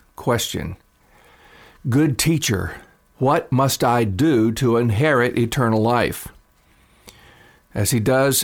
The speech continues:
so often, Jesus responds in a way quite different from the manner in which most of us would respond. We would say,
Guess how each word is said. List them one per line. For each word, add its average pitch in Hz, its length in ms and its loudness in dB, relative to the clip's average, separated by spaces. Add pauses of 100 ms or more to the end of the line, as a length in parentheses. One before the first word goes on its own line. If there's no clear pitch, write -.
so 139 360 2
often, 104 480 0
Jesus 104 600 0
responds 117 880 0
in 113 160 -2
a 104 80 2
way 113 300 2
quite 135 560 -2 (180)
different 107 460 -2 (760)
from 117 140 -2
the 117 80 2
manner 127 320 2
in 117 100 2
which 120 440 0
most 117 460 0
of 110 180 0
us 113 320 0
would 107 240 0
respond. 104 720 -2
We 123 240 2
would 139 200 0
say, 101 460 -2